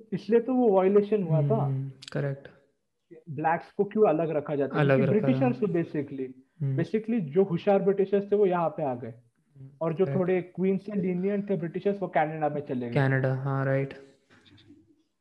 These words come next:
Speaker 1: तो वो हुआ, तो ये इनिशिएटिव है। अभी दूसरा प्लान है चाइना का,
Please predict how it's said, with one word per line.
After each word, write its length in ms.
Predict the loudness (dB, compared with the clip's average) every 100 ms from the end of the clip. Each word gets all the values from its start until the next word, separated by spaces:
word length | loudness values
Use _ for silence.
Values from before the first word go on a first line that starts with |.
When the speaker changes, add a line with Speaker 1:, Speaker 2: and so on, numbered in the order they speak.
| _ _ _ _ _ _ -4
Speaker 1:
तो 80 |
वो 240 | 0 2 2
हुआ, 200 | 2 -4 -6 _ _ -4
तो 100 | -4
ये 280 | -2 -2
इनिशिएटिव 540 | 0 0 -2 -4 -4 -2
है। 60 |
अभी 160 | -2 -2
दूसरा 340 | -2 -2 -2
प्लान 280 | -2 -2 -2
है 60 | -4
चाइना 360 | -2 -2 -4
का, 460 | -2 -2 -4 -10